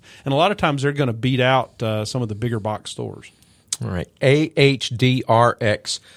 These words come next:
Speaker 2: dot com. I'm gonna check that out personally myself. So, Doctor Forrest,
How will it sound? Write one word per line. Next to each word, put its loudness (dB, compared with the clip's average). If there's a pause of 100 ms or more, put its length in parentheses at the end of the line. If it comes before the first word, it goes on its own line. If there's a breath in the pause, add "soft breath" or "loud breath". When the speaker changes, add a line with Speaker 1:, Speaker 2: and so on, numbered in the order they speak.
(260 soft breath)
Speaker 2:
dot 4
com. 2
I'm 2
gonna 0
check -2
that 2
out 2
personally 0
myself. 0
So, 2
Doctor 2
Forrest, 2